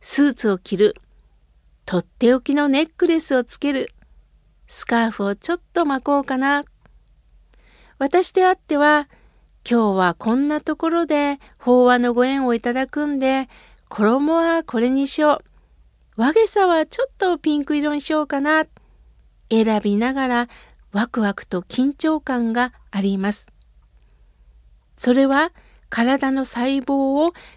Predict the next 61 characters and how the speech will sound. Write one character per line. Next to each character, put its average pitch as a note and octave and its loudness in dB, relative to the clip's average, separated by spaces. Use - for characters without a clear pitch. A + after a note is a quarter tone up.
活 A#3+ -4
性 F#4+ 0
化 F4+ -2
し - -6
て E4+ 0
い D#4+ -2
く F#4+ 0
と D4+ -2
い C#4+ 0
う C#4+ -4
こ C#4+ -8
と E4 -4
に D#4+ 0
も C#4 0
な A3+ 2
る B3+ 0
の A#3 0
か A3+ -4
な C#4+ -2
と A#3 -6
思 A3+ 0
っ - -8
て - -10
お A3 -2
り G#3+ -4
ま A#3+ -2
す。 - -18
誰 A3 2
に B3 2
も B3+ 0
会 C4+ 0
わ C#4+ 0
ず、 C4 -4
家 D#4+ 2
で D4+ -2
ダ E4 0
ラ F#4 0
ダ F4+ 0
ラ G4+ 2
す D#4+ -4
る D#4+ -2
こ D#4+ -4
と D#4+ -4
も D4+ -4
あ D#4 -4
る F#4 0
ん F4 -2
で D#4+ -2
し - -6
ょ D#4+ -2
う D4 -8
が、 E4 -2
そ - -4
こ C#4 0
に C4 0
は A#3+ 0
な A#3+ -2
か D4+ -2
な E4 -2
か E4+ 0
緊 - -2